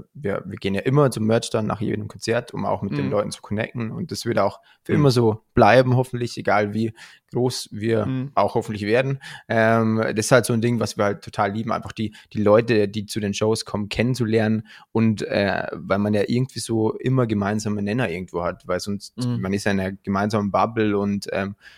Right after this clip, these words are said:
Speaker 1: auch so natürlich, ob das jetzt mu-, musikalisch ist oder ob man da über politische Themen redet, es gibt einfach ganz, ganz viel, was, was ganz, ganz, was einfach voll schön ist, irgendwie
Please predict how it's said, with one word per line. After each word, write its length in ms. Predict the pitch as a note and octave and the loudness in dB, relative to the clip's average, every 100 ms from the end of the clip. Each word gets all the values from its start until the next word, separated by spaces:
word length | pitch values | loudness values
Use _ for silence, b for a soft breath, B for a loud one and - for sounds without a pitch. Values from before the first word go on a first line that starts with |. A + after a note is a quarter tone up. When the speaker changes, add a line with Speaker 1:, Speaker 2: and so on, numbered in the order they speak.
| b b - | b b -4
Speaker 1:
auch 220 | - - | -2 0
so 400 | - G#2+ G#2+ G2+ - - | 0 4 4 2 -6 -16
natürlich, 760 | - G2 G2 A2+ G#2 - - - _ _ _ _ | -8 -6 -4 -2 -4 -6 -12 -18 _ _ _ _
ob 200 | B2 - | -6 -4
das 120 | G#2+ | -4
jetzt 220 | G#2+ - | -6 -6
mu-, 160 | A2 A2 | -6 -4
musikalisch 640 | A2+ G#2 G#2+ G2 A2+ A2 | -4 -4 0 2 2 0
ist 180 | A2+ - | -4 -4
oder 200 | G2+ G2 | 0 0
ob 80 | F#2+ | 0
man 180 | G2 G2 | -2 0
da 100 | F#2+ | 0
über 280 | G2 G2 | 0 0
politische 500 | F#2+ - A#2 A#2+ - | -2 -6 -6 -6 -10
Themen 540 | G2+ G#2+ G#2+ G#2 G#2 G2+ | -10 -6 -2 -2 -2 -4
redet, 400 | - G2+ G2+ G2 | -4 -4 -2 -2
es 200 | G2 - | -4 -6
gibt 160 | - | 0
einfach 160 | B2 G#2+ | 0 2
ganz, 200 | B2 B2+ | 0 0
ganz 160 | A#2 - | -4 -6
viel, 260 | B2 A2 | -6 -4
was, 160 | G#2+ - B B | -4 -6 B B
was 180 | - - | -8 -2
ganz, 180 | A2+ G#2+ | 0 2
ganz, 340 | A2+ G2+ - - _ _ _ | 0 -2 -8 -16 _ _ _
was 140 | G2 | 0
einfach 180 | A#2 A#2 | 2 2
voll 220 | - A#2+ A2+ | 2 2 2
schön 200 | A#2+ C3 | 0 0
ist, 280 | A2+ - | 0 -4
irgendwie 600 | - G2+ G#2 - G#2 G#2 | -6 -4 -4 -2 0 0